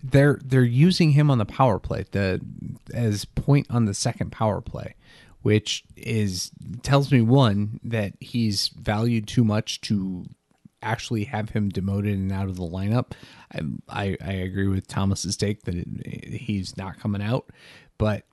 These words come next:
what the fuck are you doing with him on the power play?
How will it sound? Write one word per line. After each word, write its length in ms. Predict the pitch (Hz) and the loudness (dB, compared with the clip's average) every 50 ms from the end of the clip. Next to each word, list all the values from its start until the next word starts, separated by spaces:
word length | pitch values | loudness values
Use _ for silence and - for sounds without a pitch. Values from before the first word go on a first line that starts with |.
| _ - | _ -8
what 220 | - 143 165 190 - | -2 -2 -2 -2 -2
the 100 | - 214 | -6 -14
fuck 560 | - - - - - - - 131 175 - - | -14 -16 -20 -18 -10 -6 -4 -2 -2 -2 0
are 60 | 151 | 0
you 180 | 127 120 113 104 | 0 2 2 0
doing 440 | 104 107 - 117 127 160 160 127 110 | 0 0 2 4 4 4 4 4 4
with 160 | 110 110 - | 2 0 0
him 220 | - 127 123 135 | 0 2 2 2
on 140 | 135 120 113 | 2 2 0
the 60 | 107 | -2
power 340 | - - - - 151 151 131 | -4 -6 -4 -2 -2 -2 -2
play? 380 | - - - - - - - | -4 -6 -8 -8 -8 -10 -12